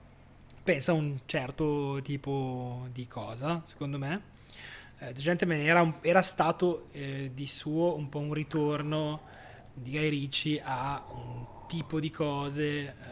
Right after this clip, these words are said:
che faceva nei suoi primi film, che noi abbiniamo così normalmente Guy Ritchie a, a film come Snatch, come, come Revolver, o per, addirittura Rock and Stock,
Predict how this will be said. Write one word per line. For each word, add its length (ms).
che 160
faceva 480
nei 100
suoi 140
primi 220
film, 420
che 80
noi 160
abbiniamo 800
così 400
normalmente 1080
Guy 120
Ritchie 400
a, 200
a 360
film 220
come 200
Snatch, 680
come, 280
come 460
Revolver, 680
o 340
per, 140
addirittura 480
Rock 200
and 80
Stock, 420